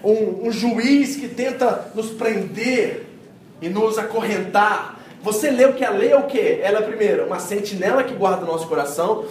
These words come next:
e depois ela é um tutor que nos protege, que nos ensina.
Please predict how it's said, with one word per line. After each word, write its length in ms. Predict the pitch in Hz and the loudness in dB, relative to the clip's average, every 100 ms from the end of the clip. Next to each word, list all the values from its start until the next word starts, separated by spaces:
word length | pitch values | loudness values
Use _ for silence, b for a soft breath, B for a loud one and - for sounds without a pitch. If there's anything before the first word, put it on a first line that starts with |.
| B | B
e 80 | 196 | 2
depois 320 | 233 233 214 | 2 4 2
ela 140 | 214 233 | 2 2
é 20 | |
um 120 | 233 | -2
tutor 540 | 240 269 269 233 254 - | -6 -12 -4 0 0 -2
que 100 | 175 | -10
nos 140 | 190 | -10
protege, 600 | - 214 240 247 240 - | -8 -6 -4 -2 -2 -4
que 100 | 208 | -6
nos 160 | 202 220 | -6 -4
ensina. 960 | 214 - - 254 254 208 139 135 B | -6 -6 -4 -4 -2 0 -2 -4 B